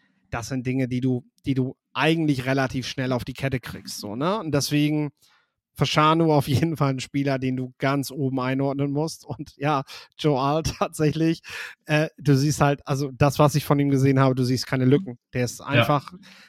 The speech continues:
Speaker 1: der ist so komplett, der ist so kontrolliert in seinen Raps. Äh,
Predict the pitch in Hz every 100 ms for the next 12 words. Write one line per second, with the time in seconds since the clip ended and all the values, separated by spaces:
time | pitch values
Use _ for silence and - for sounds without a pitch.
0 | _ 143 139 160 160 151 135 143 165 180
1 | - 147 139 - 139 - 170 196 - 180
2 | 180 185 175 165 147 147 143 139 139 165
3 | - - _ _ _ _ _ - 143